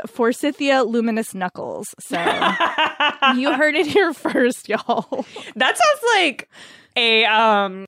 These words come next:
Speaker 2: roller derby name.
Speaker 1: A
Speaker 2: Luminous
Speaker 1: Luminous
Speaker 2: Knuckles.
Speaker 1: Knuckles, you're, you're not
Speaker 2: Yes.
Speaker 1: wrong. I will accept that. I will accept that. Uh, so again, that's Phoebe and Her Unicorn by Dana Simpson. It's the first in the Phoebe and Her Unicorn series.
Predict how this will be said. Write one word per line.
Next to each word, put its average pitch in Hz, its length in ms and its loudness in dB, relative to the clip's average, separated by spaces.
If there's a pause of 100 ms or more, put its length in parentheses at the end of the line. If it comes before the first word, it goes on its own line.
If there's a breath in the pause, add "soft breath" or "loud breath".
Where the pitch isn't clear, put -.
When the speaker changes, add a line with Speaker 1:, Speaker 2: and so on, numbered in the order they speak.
Speaker 2:
roller 196 460 -2
derby 180 340 -10
name. 156 380 -12
Speaker 1:
A - 60 4
Speaker 2:
Luminous 214 320 4
Speaker 1:
Luminous 349 260 6 (180)
Speaker 2:
Knuckles. - 20 0
Speaker 1:
Knuckles, 302 380 2
you're, 226 320 -2
you're 240 220 -2
not 220 240 2
Speaker 2:
Yes. 196 60 -2
Speaker 1:
wrong. 196 520 0
I - 140 2
will 403 160 2
accept 359 400 0
that. 170 260 -4
I 196 100 -2
will 202 120 -2
accept 196 380 -8
that. 113 260 -4 (380 loud breath)
Uh, 254 380 4
so 285 320 2
again, 302 500 0
that's 254 340 0
Phoebe 285 340 -4
and 320 120 -2
Her 339 120 -6
Unicorn 226 760 -4
by 190 160 -4
Dana 190 280 -6
Simpson. 220 520 -2
It's - 240 -10
the 202 100 -4
first 233 440 -2
in 226 360 -2
the 214 140 -8
Phoebe 208 360 -4
and 190 220 -6
Her 202 80 -8
Unicorn 170 580 -10
series. 175 640 -8